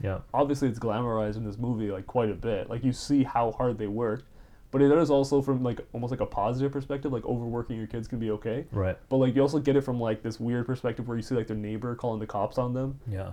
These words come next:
Speaker 2: Uh, and just being like, "Hey, they're abusing their kids," basically. And you see it from that perspective, and it's weird because if, if you told somebody this entire story from a third-party perspective, I'm sure you'd be like, "Man, he's overworking those kids. You should be careful." But then when you watch it through this movie, you're like, "That lady needs to mind her goddamn business."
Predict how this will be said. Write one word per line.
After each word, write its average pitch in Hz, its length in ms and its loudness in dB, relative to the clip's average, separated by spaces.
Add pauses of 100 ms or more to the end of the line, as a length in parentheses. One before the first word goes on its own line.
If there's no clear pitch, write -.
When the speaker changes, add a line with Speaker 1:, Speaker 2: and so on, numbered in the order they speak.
Speaker 2:
Uh, 110 400 0
and 110 140 -4
just 110 160 -8
being 110 180 -4
like, 104 200 -2
"Hey, 120 120 0
they're 107 260 2 (220)
abusing 113 360 -6
their 101 100 -6
kids," 117 240 -6
basically. 98 480 -10 (340)
And 147 120 2
you 147 60 6
see 202 180 2
it 226 40 4
from 175 120 2
that 147 180 8
perspective, 185 360 4
and 156 100 2
it's 135 160 -4
weird 160 280 4
because 123 320 0 (140)
if, 135 160 2 (100)
if 135 180 -2
you 170 120 -2
told 175 340 0
somebody 147 320 2
this 120 140 0
entire 123 360 0
story 127 300 -2
from 117 160 -6
a 107 40 -6
third-party 123 440 -2
perspective, 107 540 -4 (260)
I'm 127 80 -6
sure 160 160 0
you'd 160 120 0
be 147 40 2
like, 139 200 4
"Man, 254 180 -2
he's 262 100 4
overworking 220 540 2
those 202 160 -2
kids. 262 240 0
You 185 60 -4
should - 100 -14
be 208 80 0
careful." 220 560 -2 (400)
But 139 120 4
then 165 140 6
when 165 120 6
you 156 100 6
watch 139 300 4
it 165 80 -2
through 160 100 4
this 131 140 2
movie, 143 260 0
you're 160 140 0
like, 139 180 0 (220)
"That 180 180 4
lady 180 160 2
needs 151 200 4
to 123 60 -4
mind 113 220 0
her 107 60 -2
goddamn 92 360 -6
business." - 380 -12